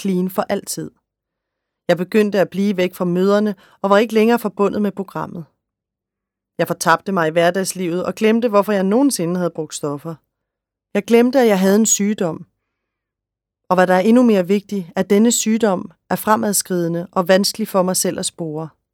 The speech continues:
Jeg havde glemt, at jeg til enhver tid måtte blive ved med at beskytte min bedring, arbejde med trinene i min hverdag, gå regelmæssigt til møder og være en del af programmet. Jeg tog kun til møder i min hjemgruppe i Teheran,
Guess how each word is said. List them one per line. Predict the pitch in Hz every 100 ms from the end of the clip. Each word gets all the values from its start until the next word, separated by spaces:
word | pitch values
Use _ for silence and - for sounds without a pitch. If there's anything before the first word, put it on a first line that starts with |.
| _ _ _ _ _ _ _ _
Jeg | 190
havde | 190
glemt, | 185 220 233 -
at |
jeg | 185
til | 180 180
enhver | 175 202 208
tid | - 214 208
måtte | - 180 165
blive | - 175
ved | 165 208
med | 202
at | 165 175 -
beskytte | - - 190 196
min | 180
bedring, | 156 160 160 180 180 _ _ _ _ _ _ _ _ -
arbejde | 208 214 208 185
med | 175
trinene | - - 208 214 196
i |
min | 170 165
hverdag, | 170 180 190 196 202 - _ _ -
gå | 196
regelmæssigt | 190 233 226 196 190
til | - 185
møder | 180 185 202 208 _ _ _
og | 214
være | 214
en | 214
del | 202 180
af | 180
programmet. | - - 170 - 156 - _ _ _ _ _ _ _ _ _ _ _ _ _ _ _ -
Jeg | 180
tog | 180
kun | - 196
til | 196 180
møder | 170 175
i | 180
min | 165
hjemgruppe | 156 170 190 185 185 170
i |
Teheran, | 151 185 175 185 170 170